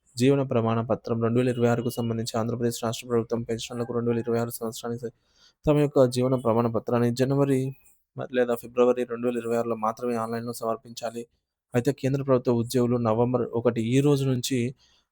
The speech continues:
డిసెంబర్ ముప్పై ఒకటి లోపల త-, కేంద్ర ప్రభుత్వ ఉద్యోగులు అయితే వారి యొక్క లైఫ్ సర్టిఫికేట్‌ని సమర్పించాలి.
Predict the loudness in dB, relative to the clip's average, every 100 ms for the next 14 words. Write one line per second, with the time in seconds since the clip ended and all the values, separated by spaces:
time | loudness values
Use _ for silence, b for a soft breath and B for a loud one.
0 | -2 0 2 2 2 2 2 2 2 2
1 | 2 2 0 0 -2 -4 -6 0 2 2
2 | 2 2 4 2 2 0 0 0 2 0
3 | 4 4 6 4 2 4 2 -2 0 2
4 | 2 0 2 2 2 0 -2 0 2